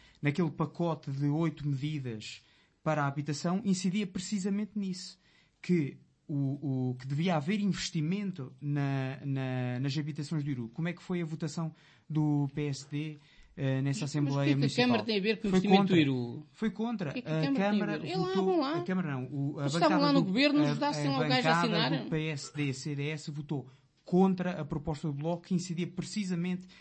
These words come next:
Speaker 1: nesse aspecto, na necessidade de mais, eh, de requalificação daquele, daquele, daqueles apartamentos, eh, do Iru.
Speaker 2: Mas isso não é com a Câmara. É, é com o Governo, essa proposta não devia ser
Speaker 1: Então,
Speaker 2: para a Câmara.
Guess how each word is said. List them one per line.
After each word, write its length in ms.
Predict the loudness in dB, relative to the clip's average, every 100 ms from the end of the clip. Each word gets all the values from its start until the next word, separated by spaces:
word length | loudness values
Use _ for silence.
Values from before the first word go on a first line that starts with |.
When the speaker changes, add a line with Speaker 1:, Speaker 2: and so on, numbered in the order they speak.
| _
Speaker 1:
nesse 200 | -2 0
aspecto, 300 | -2 -4 0
na 60 | 2
necessidade 760 | 2 2 -4 -6 -4 -6 -8 -14 -20 _
de 80 | -4
mais, 520 | 0 0 -2 -4 -8 -8
eh, 60 |
de 160 | -2 -2
requalificação 960 | -2 -4 -4 -4 -4 -6 -6 -6 -8 -8 -14 -20 _
daquele, 760 | -4 -2 -2 -2 -2 -2 -2 -4 -4
daquele, 920 | -4 -2 -4 -2 -4 -4 -6 -6 -6
daqueles 300 | -6 -6 -6
apartamentos, 760 | -6 -6 -6 -4 -4 -8 -12
eh, 380 | -10 -8 -8 -8
do 120 | -6
Iru. 240 | -8 -8 -12 -18 _ _
Speaker 2:
Mas 140 | -6 -4
isso 200 | -4 -2
não 180 | -2 -2
é 80 |
com 180 | -2 -2
a 60 | -4
Câmara. 600 | -4 -2 -2 -2 -6 -12 -14 -8
É, 260 | -8 -6 -4
é 20 |
com 120 | -2
o 60 | 0
Governo, 280 | 0 0
essa 180 | 0 0
proposta 380 | -2 0 0 0
não 80 | -2
devia 160 | 0 -2
ser 100 | 0
Speaker 1:
Então, 120 | 0
Speaker 2:
para 100 | -2
a 40 |
Câmara. 420 | -4 -4 -4 -6